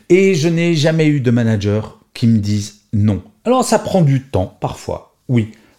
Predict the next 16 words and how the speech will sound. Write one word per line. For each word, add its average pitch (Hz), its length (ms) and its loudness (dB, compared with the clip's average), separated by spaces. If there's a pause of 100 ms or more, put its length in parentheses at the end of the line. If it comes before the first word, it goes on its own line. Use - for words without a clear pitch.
Pour 117 120 -2
certaines 117 340 0
demandes, 104 340 2
c'est - 200 -8
un 85 60 -4
petit - 140 -12
peu 87 100 -6
plus 92 180 -6
long 92 140 -4
que 90 80 -10
pour 95 180 -6
d'autres. 110 320 -6 (500)
Mais 113 280 -2 (160)
croyez 135 520 2
en 127 120 2
vous, 110 280 -4